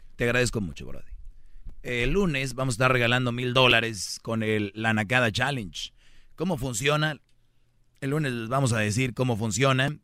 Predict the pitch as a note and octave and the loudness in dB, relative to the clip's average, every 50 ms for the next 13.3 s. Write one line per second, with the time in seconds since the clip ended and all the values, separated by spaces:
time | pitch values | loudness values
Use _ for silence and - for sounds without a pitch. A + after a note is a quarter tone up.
0 | _ _ _ _ _ _ _ _ _ _ _ _ _ _ _ _ - B2+ A#2 A2+ | _ _ _ _ _ _ _ _ _ _ _ _ _ _ _ _ -8 -4 -2 -2
1 | A#2 G2+ G#2+ E2+ G#2+ G#2+ A2 A#2 A#2+ A#2+ A#2+ A#2+ A#2+ B2 - _ _ _ - - | 0 0 -2 -2 -2 0 4 4 4 6 4 4 2 0 -4 _ _ _ -20 -16
2 | - - A2 G#2+ G#2 G#2 F2+ B2 B2+ A#2 G2+ F#2+ F#2+ B2 B2 A#2+ A2+ A2+ G#2 - | -8 -6 -4 -4 -4 -2 2 2 2 4 2 2 2 2 4 4 2 0 -2 -4
3 | A2+ G#2+ F#2 F#2+ A2 F#2+ E2+ G#2+ A2 A2+ A#2 A#2+ A#2 - _ _ _ - F2+ - | -6 -6 -4 -4 -4 -4 -2 0 2 2 2 2 0 -6 _ _ _ -20 -10 -6
4 | A2+ G#2+ A2+ A#2+ A#2+ A2+ A#2 A#2 A#2 A2+ G#2+ A#2+ C#3 D#3+ D3+ A#2+ A#2 A#2+ G#2 F2 | -4 -2 0 0 2 4 4 4 2 2 0 0 0 0 0 0 0 0 0 -2
5 | D2+ D2 C2 - - - - _ _ _ _ _ _ _ _ _ _ _ _ - | -4 -8 -12 -16 -20 -20 -20 _ _ _ _ _ _ _ _ _ _ _ _ -12
6 | - B2+ C#3 B2+ B2+ C3 A2+ C3+ C3+ C3+ B2+ A#2 A#2 A2+ A2 G2+ B2 C3 C3 A#2 | -8 -6 -4 -2 -2 0 2 2 2 4 4 4 4 4 2 2 0 0 0 2
7 | G2+ B2+ C3 B2 - A#2 A#2+ C#3+ F3 F3+ D3 A#2+ C3 C3 C3 B2+ B2+ B2 A#2+ A#2 | 4 4 4 4 4 2 0 -2 -2 -4 -2 0 2 2 4 4 4 4 2 2
8 | A#2+ B2 B2 A#2+ A2 G#2+ G#2 G2+ G#2 B2 A#2+ A#2+ A#2 A2 G2+ - B2+ C3 C3+ C3 | 2 0 0 0 -2 0 -2 0 0 0 2 2 2 2 2 2 4 4 4 4
9 | C3+ C3+ C3+ - _ _ _ _ _ _ _ _ _ _ _ _ _ _ _ _ | 4 2 0 -4 _ _ _ _ _ _ _ _ _ _ _ _ _ _ _ _
10 | - A#2 A2+ G#2+ G#2 G#2 G#2+ G#2 G#2 G2+ G2+ A2+ A#2 G#2 A#2 - - G#2 G2 - | -2 0 2 2 4 2 2 2 0 0 0 -2 -4 -4 -4 -4 -4 -2 0 2
11 | A#2 A#2+ A2+ A#2 A2+ A2 A2 - - - G#2 G#2 G2+ G2 G2 F#2+ F#2+ F#2 F#2 F2 | 2 2 4 4 4 2 2 0 -2 -6 -6 -6 -4 -4 -6 -6 -6 -6 -8 -10
12 | - - A#2 G2 - A#2 A2+ A2 G#2+ G#2 G#2+ B2 C3+ C3 B2 B2 B2 G#2+ - - | -10 -12 -10 -2 2 2 4 4 4 2 4 4 4 4 4 2 0 -2 -6 -10
13 | - - - - - | -12 -12 -14 -16 -18